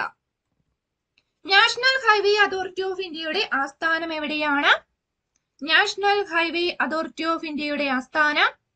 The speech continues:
ഓപ്ഷൻ എ ആണ് ഉത്തരം, ന്യൂഡൽഹി. ഇന്ത്യയിലെ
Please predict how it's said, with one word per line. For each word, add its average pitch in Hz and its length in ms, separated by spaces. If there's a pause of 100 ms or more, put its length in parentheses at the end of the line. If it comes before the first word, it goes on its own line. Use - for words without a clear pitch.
(320)
ഓപ്ഷൻ - 340
എ 415 40 (140)
ആണ് 349 140
ഉത്തരം, 311 260 (260)
ന്യൂഡൽഹി. 233 600 (1160)
ഇന്ത്യയിലെ 453 520